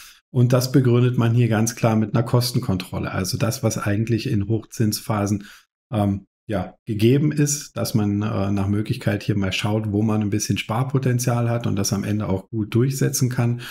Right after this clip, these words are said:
ohne dass das Kerngeschäft beeinträchtigt wird. Das hat Drägerwerk hier geschafft.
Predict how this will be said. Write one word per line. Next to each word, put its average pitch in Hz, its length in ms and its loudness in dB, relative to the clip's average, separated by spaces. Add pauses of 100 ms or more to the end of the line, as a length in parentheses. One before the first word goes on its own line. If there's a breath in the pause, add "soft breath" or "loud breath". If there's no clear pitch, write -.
(380 loud breath)
ohne 147 320 4
dass 123 200 2
das 123 200 0
Kerngeschäft 120 640 0
beeinträchtigt 120 720 0
wird. 117 200 0
Das 101 140 0
hat 107 160 -2
Drägerwerk 101 500 0
hier 98 160 0
geschafft. 120 540 -2